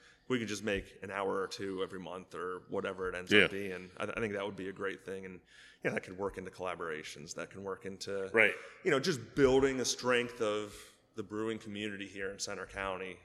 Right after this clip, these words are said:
Speaker 1: uh, which I think would be awesome.
Speaker 2: We definitely have a, the, like, what, what critical mass for that, I
Speaker 1: Right,
Speaker 2: think.
Speaker 1: for
Speaker 2: Yeah,
Speaker 1: sure.
Speaker 2: yeah.
Speaker 1: Absolutely.
Speaker 2: So, so let's get back to, uh, Bowl City. You said you haven't repeated any.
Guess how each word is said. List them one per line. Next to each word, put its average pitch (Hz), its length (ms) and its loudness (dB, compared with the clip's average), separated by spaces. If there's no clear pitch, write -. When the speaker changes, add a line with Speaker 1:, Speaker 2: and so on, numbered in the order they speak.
Speaker 1:
uh, 95 120 -8
which 92 180 -8
I 98 40 -12
think 95 200 -12
would 92 80 -14
be 80 100 -10
awesome. - 340 -12
Speaker 2:
We 131 100 2
definitely 120 540 6
have 95 260 4
a, 90 80 -2
the, 87 280 2
like, - 180 -6
what, 98 300 0
what 92 240 -4
critical 98 360 -2
mass 90 360 4
for - 160 -2
that, 87 220 -6
I - 40 2
Speaker 1:
Right, 135 200 8
Speaker 2:
think. - 120 -10
Speaker 1:
for 151 100 6
Speaker 2:
Yeah, 101 60 6
Speaker 1:
sure. - 160 2
Speaker 2:
yeah. 113 120 6
Speaker 1:
Absolutely. 104 540 -2
Speaker 2:
So, 92 440 -8
so 185 280 12
let's 170 220 10
get 180 120 8
back 165 220 12
to, 151 300 10
uh, 127 500 12
Bowl 139 160 12
City. 139 380 8
You 160 180 2
said 151 220 8
you 139 80 12
haven't 131 500 6
repeated 135 540 6
any. 110 200 6